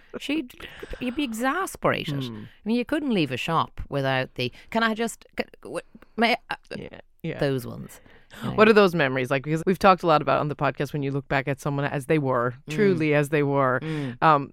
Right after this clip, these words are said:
Speaker 2: sometimes those can be, become even more precious. So the things, the
Speaker 1: Mm.
Speaker 2: ways that they got you, the ways that they were trialing you and things like that are
Speaker 1: Oh,
Speaker 2: actually s-,
Speaker 1: yeah.
Speaker 2: can even be more precious than the happy memories.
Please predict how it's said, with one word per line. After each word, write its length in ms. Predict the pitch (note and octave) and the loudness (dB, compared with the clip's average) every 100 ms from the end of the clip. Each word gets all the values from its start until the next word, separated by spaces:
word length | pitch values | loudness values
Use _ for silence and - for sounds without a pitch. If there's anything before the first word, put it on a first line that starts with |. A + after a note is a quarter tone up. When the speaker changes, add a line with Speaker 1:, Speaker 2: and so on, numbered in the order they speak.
| - | -2
Speaker 2:
sometimes 340 | G3 F#3 F3 | 0 2 2
those 160 | D#3+ E3 | 2 0
can 160 | - E3 | 0 -2
be, 80 | |
become 240 | C#3+ E3 D#3 | -2 -2 -2
even 220 | C#3 D3 | -4 -4
more 180 | C#3+ D3 | -2 -2
precious. 480 | - C#3 - B2+ - | 0 0 0 -6 -6
So 160 | C#3 | -8
the 100 | C#3+ C#3 | -6 -2
things, 320 | D#3 D#3+ D#3+ | -2 0 -2
the 100 | D#3 | 0
Speaker 1:
Mm. 60 | |
Speaker 2:
ways 260 | D3+ E3+ D#3 | 4 4 4
that 140 | D3+ D3 | 0 0
they 140 | C#3+ | -2
got 340 | B2 D3+ - | 4 2 2
you, 80 | E3 | -2
the 140 | D3+ D3+ | 0 2
ways 260 | D#3 D#3 | 2 0
that 160 | D#3+ - | -2 0
they 300 | D#3+ D3 D3 - | 2 2 0 -4
were 220 | C3 C3 B2 - - | -4 -4 -4 -12 4
trialing 500 | F3 E3+ E3 D#3+ D3+ | 10 10 10 6 4
you 200 | C#3+ C#3 | 2 4
and 100 | D#3+ | 2
things 220 | F3 - | 2 4
like 140 | F3 | 4
that 180 | E3 D#3+ | 6 8
are 100 | D#3+ | 8
Speaker 1:
Oh, 60 | F3 | 8
Speaker 2:
actually 300 | D#3 C#3 F3 | 6 4 4
s-, 100 | B2+ | 4
Speaker 1:
yeah. 140 | A2+ | 0
Speaker 2:
can 120 | F#3+ | 2
even 200 | F#3 F3 | 2 2
be 100 | E3+ | 0
more 220 | D#3+ D#3+ D#3+ | 0 0 0
precious 420 | E3+ D#3+ - D3 | 0 -2 -4 -8
than 220 | - C#3 | -4 -2
the 80 | C3+ | 0
happy 280 | C#3+ - D3+ | -2 -2 -2
memories. 600 | C#3 B2+ C3 C3+ C3 | -2 -2 -6 -8 -10